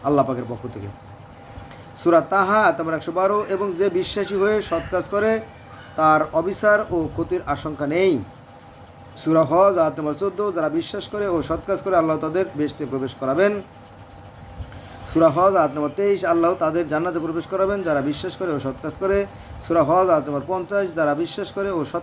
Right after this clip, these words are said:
কাজ করে তাদের জন্য ক্ষমা ও সম্মানীয় জীবিকা আছে।"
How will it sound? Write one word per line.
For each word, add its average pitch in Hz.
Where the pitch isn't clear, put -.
কাজ 190
করে 190
তাদের 143
জন্য 143
ক্ষমা 190
ও 160
সম্মানীয় 143
জীবিকা 143
আছে।" 196